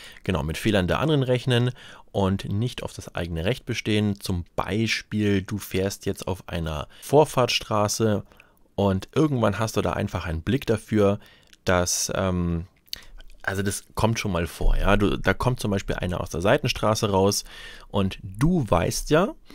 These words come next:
wenn du ein Vorfahrtgewähren hast, dann musst du erst nach links schauen und dann nach rechts. Denn beide haben ja Vorfahrt, aber der, der dir als erstes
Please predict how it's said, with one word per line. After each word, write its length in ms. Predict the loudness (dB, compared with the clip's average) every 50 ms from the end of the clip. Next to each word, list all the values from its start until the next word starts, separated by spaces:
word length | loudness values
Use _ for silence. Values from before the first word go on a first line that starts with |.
| -20 -20 -20 -20 -4 0
wenn 160 | 2 2 4
du 120 | 4 2
ein 140 | 2 2 0
Vorfahrtgewähren 920 | -4 0 0 2 2 2 0 -4 -4 -2 -4 -4 0 2 4 4 4 4 4
hast, 360 | 4 2 2 2 -2 -8 -10 -12 -8
dann 120 | -4 -2
musst 280 | 0 2 0 0 0 -2
du 40 | -2
erst 260 | 0 0 -2 -2 -4
nach 180 | -4 -4 0
links 320 | 2 2 2 2 2 2 0
schauen 320 | 2 2 2 2 2 0
und 260 | -2 -2 -4 -2 0
dann 120 | 0 -2 0
nach 240 | -2 -4 -6 -6 -6
rechts. 440 | -6 -6 -6 -10 -12 -12 -12 -12 -14 -20 -20 -20 -20 -8 -4
Denn 220 | -4 -4 -4 -4 -2 -2
beide 480 | 0 2 4 4 6 4 4 4 2
haben 240 | 2 2 2 0 -2
ja 120 | -2 -4 -6
Vorfahrt, 640 | -2 0 2 2 2 4 4 2 2 2 0 -4 -6 -4
aber 240 | -2 0 0 0
der, 320 | -2 0 0 2 2 2 2
der 260 | 0 -2 -2 -4 -2
dir 180 | 0 -2 -2 -2
als 160 | -4 -6 -8
erstes 580 | -6 -4 -2 -2 -4 -4 -8 -8 -8 -8 -10